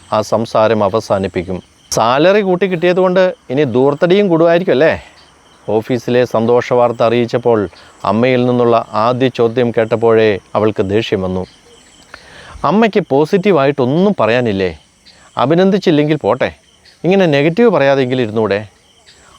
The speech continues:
അവൾക്ക് പിന്നെ ഒന്നും സംസാരിക്കാൻ തോന്നിയില്ല. അതിഥി ദേഷ്യത്തിൽ ഫോൺ വെച്ചു. ഓഫീസിലെ മറ്റുള്ളവരെ സംബന്ധിച്ച് ഇന്ന് ഏറ്റവും ഹാപ്പി ആയിരിക്കുന്ന ആൾ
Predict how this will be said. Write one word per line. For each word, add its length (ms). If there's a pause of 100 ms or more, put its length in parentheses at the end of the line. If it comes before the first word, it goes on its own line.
അവൾക്ക് 320
പിന്നെ 360 (140)
ഒന്നും 360
സംസാരിക്കാൻ 640
തോന്നിയില്ല. 460 (640)
അതിഥി 480 (220)
ദേഷ്യത്തിൽ 520
ഫോൺ 280
വെച്ചു. 260 (1300)
ഓഫീസിലെ 520
മറ്റുള്ളവരെ 580
സംബന്ധിച്ച് 600 (560)
ഇന്ന് 180
ഏറ്റവും 460
ഹാപ്പി 320
ആയിരിക്കുന്ന 600
ആൾ 340